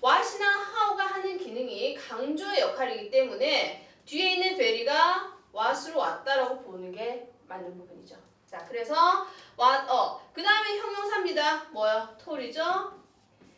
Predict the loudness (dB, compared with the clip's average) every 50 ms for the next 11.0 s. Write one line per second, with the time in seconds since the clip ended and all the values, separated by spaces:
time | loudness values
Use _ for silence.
0 | _ _ -10 -4 -2 0 0 0 0 0 2 2 2 2 0 -4 -6 -6 -4 -4
1 | -4 -4 -2 0 2 4 4 4 4 0 -2 -6 -12 -18 -20 _ _ _ -20 _
2 | _ _ _ _ _ _ -18 -14 -10 -8 -4 -4 -2 0 0 -2 -2 0 2 2
3 | 4 6 6 6 4 4 0 -6 -10 -16 -20 -20 _ -4 -2 -2 0 4 4 4
4 | 6 4 2 0 -2 -2 -2 0 0 2 2 2 0 0 -2 -6 -10 -10 -6 -4
5 | -4 -4 -4 -4 -6 -6 -6 -6 -6 -6 -4 -2 -2 -2 -2 -4 -6 -10 -6 -4
6 | -2 0 0 -2 -4 -8 -10 -8 -6 -2 0 2 2 0 0 -4 -8 -14 -18 _
7 | -8 -6 -6 -6 -4 -6 -6 -4 -4 -2 -2 -2 -4 -4 -4 -4 -4 -4 -4 -4
8 | -6 -6 -6 -4 -2 0 0 2 2 2 2 2 2 0 -2 -6 -12 -20 -20 _
9 | _ _ _ _ _ _ _ _ _ _ _ _ _ _ _ _ -6 -6 -6 -4
10 | -4 -4 -4 -2 -2 -4 -4 -6 -8 -10 -12 -4 0 2 2 2 2 -2 -4